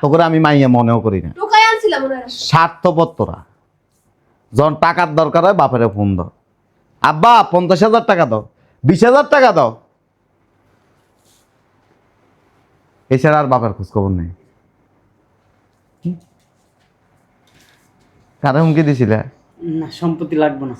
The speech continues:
Speaker 1: চিনো আমারে? তোমার বয়সে যখন ছিলাম, এই যে মানুষের এন্তি মাইট মারছি,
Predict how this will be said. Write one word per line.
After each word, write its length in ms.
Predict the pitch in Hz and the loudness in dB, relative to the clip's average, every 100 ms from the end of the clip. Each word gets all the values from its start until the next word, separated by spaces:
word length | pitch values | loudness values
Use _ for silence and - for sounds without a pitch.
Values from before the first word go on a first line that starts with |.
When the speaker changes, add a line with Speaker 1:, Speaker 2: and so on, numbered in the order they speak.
| - | -2
Speaker 1:
চিনো 220 | 131 151 | 2 2
আমারে? 480 | 170 175 160 104 - - _ _ _ _ _ _ - | 2 2 0 -2 -6 -16 _ _ _ _ _ _ 0
তোমার 260 | 123 147 | 2 2
বয়সে 360 | 143 147 143 143 | 2 2 2 2
যখন 200 | 147 143 | 2 0
ছিলাম, 500 | - 117 110 92 - _ _ _ _ _ _ - | 0 0 0 -4 -12 _ _ _ _ _ _ -2
এই 120 | 113 | 0
যে 100 | 113 | 2
মানুষের 460 | 107 120 123 120 123 | 2 0 0 0 2
এন্তি 320 | 131 131 110 | 2 0 0
মাইট 220 | 104 107 - | -2 -2 -4
মারছি, 380 | 101 92 - - | -4 -4 -6 -20